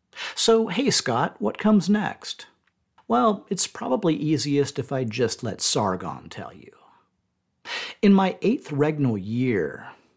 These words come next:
also known as seven fourteen B C, I marched into the lands Manea and Media. I've also discussed Media,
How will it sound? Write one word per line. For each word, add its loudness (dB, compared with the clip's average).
also 6
known 0
as -6
seven -2
fourteen -6
B -10
C, -6
I 4
marched 2
into 0
the -4
lands -2
Manea -2
and -10
Media. -10
I've 4
also 0
discussed 0
Media, -2